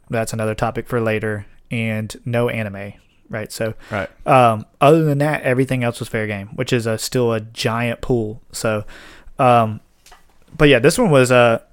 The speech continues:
Speaker 1: was tough for me. I had to fight to nail it down to ten 'cause once I really started diving into how many cartoons I really loved and, uh, modern cartoons,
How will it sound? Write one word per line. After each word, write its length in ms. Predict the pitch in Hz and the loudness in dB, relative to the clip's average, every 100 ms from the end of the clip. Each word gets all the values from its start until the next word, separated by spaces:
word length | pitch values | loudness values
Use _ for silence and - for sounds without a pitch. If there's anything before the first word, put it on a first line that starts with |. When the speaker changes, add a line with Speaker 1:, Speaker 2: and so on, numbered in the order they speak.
| - | -4
Speaker 1:
was 160 | 175 | -4
tough 220 | - 214 | 6 4
for 100 | 208 | 6
me. 140 | 160 131 | 2 4
I 60 | 120 | 2
had 120 | 135 | 0
to 280 | - 123 120 | 0 0 0
fight 400 | - 127 - 135 | 2 2 0 -12
to 100 | - | -6
nail 260 | 127 123 135 | 0 2 2
it 60 | 123 | 2
down 180 | 123 120 | 0 -2
to 60 | |
ten 240 | 113 135 123 | -2 -2 -2
'cause 140 | 120 | -2
once 220 | 120 127 | -2 -2
I 60 | 120 | -2
really 180 | 127 127 | 0 0
started 240 | - 107 | 0 -2
diving 260 | 107 110 110 | 0 0 0
into 260 | 120 - 110 | -4 -2 -2
how 80 | |
many 120 | 113 110 | -4 -6
cartoons 440 | - 110 123 113 | -4 -4 -4 -4
I 40 | 104 | -4
really 380 | 104 107 110 | -4 -2 -2
loved 340 | 107 110 113 107 | 0 0 -2 -4
and, 180 | 107 110 | -12 -8
uh, 180 | - 113 | -2 -2
modern 300 | 110 110 110 | 0 -2 -2
cartoons, 360 | 107 110 123 113 | -4 -6 -6 -6